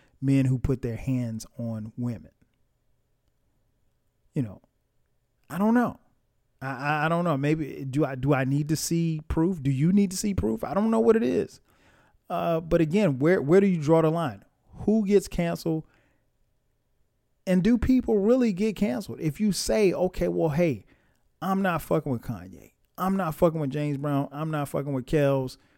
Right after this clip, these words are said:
Chris Brown, Terry Crews, Michael Jackson, whomever. I'm not supporting them. I'm not listening to their music. I'm not going to their shows. I'm not turning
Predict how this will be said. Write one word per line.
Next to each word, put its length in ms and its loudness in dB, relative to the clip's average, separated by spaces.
Chris 200 4
Brown, 600 -2
Terry 260 4
Crews, 400 0
Michael 300 -2
Jackson, 440 -4
whomever. 560 0
I'm 140 -2
not 240 2
supporting 480 2
them. 180 0
I'm 120 0
not 180 -4
listening 380 -2
to 100 -8
their 100 -10
music. 340 0
I'm 120 -2
not 120 -2
going 140 -4
to 60 -8
their 120 -12
shows. 360 2
I'm 80 -2
not 160 -4
turning 320 -2